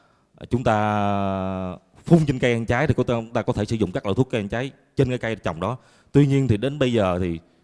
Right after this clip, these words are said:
họ không chấp nhận nữa và họ bắt buộc, thí dụ như chúng ta đang làm ghép trên cây thanh long thì cái thuốc đó phải ghi là trên cây thanh long thì họ mới cho sử dụng. À, thì, à, các anh chị đây chắc đã có làm rồi thì các anh chị đã biết rồi.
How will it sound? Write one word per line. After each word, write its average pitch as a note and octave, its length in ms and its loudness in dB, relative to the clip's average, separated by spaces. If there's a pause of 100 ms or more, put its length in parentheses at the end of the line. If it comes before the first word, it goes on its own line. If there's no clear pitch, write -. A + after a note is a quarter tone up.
(280)
họ F#2+ 200 -4
không C3 200 0
chấp C#3+ 140 -2
nhận G2 240 -4
nữa F#2+ 220 -2 (320)
và G2 260 -4
họ F2+ 180 -4
bắt C#3+ 160 -2
buộc, A#2 140 6
thí D#3 80 0
dụ B2 120 4
như A#2+ 220 -2 (260)
chúng D3+ 140 -2
ta B2 140 -2
đang B2 200 -2
làm G2 180 -4
ghép C3 220 -4
trên C3 100 -2
cây B2 120 -2
thanh A#2+ 120 -2
long A#2 260 -2 (260)
thì C3 320 6
cái D3+ 180 -2
thuốc F#3 300 4
đó D#3 180 2
phải B2+ 160 -2
ghi D3+ 260 8
là A2 160 0
trên A2+ 180 -4
cây A2 120 -8
thanh A2+ 140 -6
long A2 200 -4
thì G#2 60 -6
họ F2 160 -6
mới G2+ 100 -8
cho G#2+ 120 -2
sử G2 120 -8
dụng. F2+ 200 -4 (480)
À, F#2 200 -10 (800)
thì, F2+ 200 -6
à, E2+ 480 -6 (320)
các A#2+ 80 -4
anh A#2+ 80 -6
chị F#2+ 140 -4
đây G2+ 120 0
chắc - 160 -6
đã G2+ 160 -8
có A#2 120 -8
làm G2 240 -2
rồi F2+ 100 -4
thì E2+ 60 -8
các A#2 80 -10
anh G#2+ 60 -12
chị F2+ 120 -8
đã F#2+ 120 -4
biết C3 180 0
rồi. F2+ 240 -6